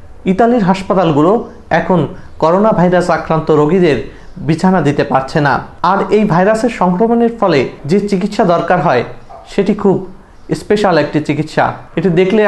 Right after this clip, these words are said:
আপনার মনে হবে যে আইসিইউতে চিকিৎসা দেয়া হচ্ছে। গত চব্বিশ ঘন্টায় স্পেনে মৃতের সংখ্যা ছয়শো আশি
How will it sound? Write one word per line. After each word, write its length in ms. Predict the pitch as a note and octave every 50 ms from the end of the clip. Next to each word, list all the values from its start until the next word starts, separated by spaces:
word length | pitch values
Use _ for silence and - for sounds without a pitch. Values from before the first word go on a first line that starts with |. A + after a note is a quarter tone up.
| F3+
আপনার 200 | E3 E3+ F#3 F#3 F3 E3+
মনে 140 | F3 G3 G3+ F#3+
হবে 220 | F#3+ D#3 D3 C#3 B2 - - - - - - - C#3+
যে 80 | D#3+ F3 - -
আইসিইউতে 460 | F3 F3 D#3+ - - G3 F#3+ F#3+ F#3 E3+ D#3+ D#3+ -
চিকিৎসা 320 | F#3 D#3+ E3 - - E3+ D3 C3
দেয়া 140 | C#3 C#3+ C#3 C#3+
হচ্ছে। 260 | D3 D3 - - D3 B2 - - - - - - - - D3
গত 120 | F#3 F#3+ F#3+ A#3 G#3+ A3
চব্বিশ 280 | G#3+ G3 G3+ G3 A#3+ G3+ - A3
ঘন্টায় 320 | A3+ A3 A3 G3 D#3 C3+ - - E3+ E3+ E3
স্পেনে 300 | - - G#3 G3+ G3+ G3 F#3+
মৃতের 280 | F#3+ F#3+ F#3+ G#3 G#3 G#3 -
সংখ্যা 340 | F#3 F3+ F3+ - - D3 B2 - - - - - - - - - - - - -
ছয়শো 340 | - - F#3 F3+ F#3 F#3 D3+ B2+ - - - - - - E3 F3
আশি 160 | F3+ - G#3